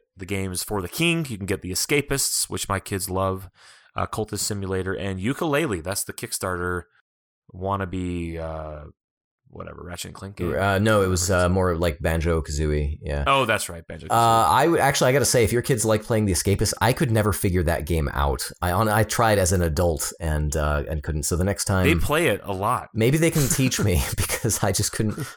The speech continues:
Speaker 2: I couldn't figure it out. I know that there was sometimes you could, like, hide soap in a sock and beat people with it, but I never knew what to do after that. So I just ran, I'd, like, go,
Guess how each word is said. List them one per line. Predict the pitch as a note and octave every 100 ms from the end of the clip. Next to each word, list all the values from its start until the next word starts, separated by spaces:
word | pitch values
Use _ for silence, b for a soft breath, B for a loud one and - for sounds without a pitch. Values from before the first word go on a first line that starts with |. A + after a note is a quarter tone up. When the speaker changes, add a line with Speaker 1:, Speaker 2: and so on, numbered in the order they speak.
| -
Speaker 2:
I | G#2+
couldn't | - A2
figure | - G2 F#2
it | E2
out. | D#2+ D#2 B B B
I | B2
know | E3
that | E3+
there | D#3
was | -
sometimes | C#3+ C#3+ B2+
you | A#2+
could, | A2 F#2+
like, | G#2 -
hide | A#2 A2+ G#2+
soap | - A2+ A#2
in | G2
a |
sock | - F#2 G#2+ A2
and | F#2
beat | F2+ G#2
people | B2 A#2 C3
with | C3
it, | C#3+
but | G2
I | F#2
never | G#2+
knew | G#2 G2
what | G2
to | E2+
do | F2+
after | F#2 -
that. | C#2 C#2
So | - F2
I |
just | D#2+ D#2+
ran, | F2 E2+
I'd, | C#2 F2 F#2
like, | F2+ -
go, | F2+ F2+ F#2